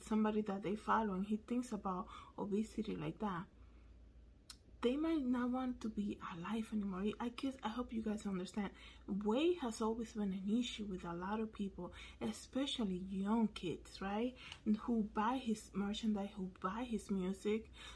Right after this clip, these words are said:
So if they can ask yourself the problem over, overnight, I'm just trying to respond to what he said, because there is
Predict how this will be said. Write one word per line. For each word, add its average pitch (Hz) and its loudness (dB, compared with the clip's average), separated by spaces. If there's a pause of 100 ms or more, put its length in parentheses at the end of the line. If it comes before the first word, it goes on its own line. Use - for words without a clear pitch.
So 247 10 (400)
if 240 2
they 320 6
can 370 4
ask - 0
yourself 247 2
the 214 2
problem 226 2
over, 226 2
overnight, 196 0 (480)
I'm 370 10
just 349 -2
trying 214 4
to 170 4 (520)
respond 226 0
to 185 -2
what 185 -2
he 190 -6
said, 196 -2
because 202 -2 (960)
there 262 6
is 311 4